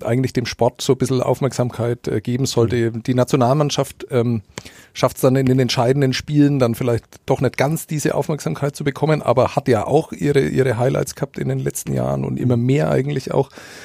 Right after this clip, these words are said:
Speaker 1: Woran liegt es, dass, dass Deutschland, ist Deutschland einfach nicht empfänglich für Rugby?
Speaker 2: Ich glaube, Rugby ist nicht empfänglich für Deutschland. Also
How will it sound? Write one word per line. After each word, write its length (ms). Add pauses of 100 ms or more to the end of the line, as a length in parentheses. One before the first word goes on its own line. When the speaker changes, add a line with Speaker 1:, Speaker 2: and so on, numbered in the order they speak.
(140)
Speaker 1:
Woran 220
liegt 220
es, 140
dass, 360
dass 220
Deutschland, 580
ist 240 (200)
Deutschland 340
einfach 240
nicht 240
empfänglich 420
für 160
Rugby? 260 (1600)
Speaker 2:
Ich 140
glaube, 220
Rugby 380
ist 120
nicht 80
empfänglich 400
für 80
Deutschland. 640
Also 260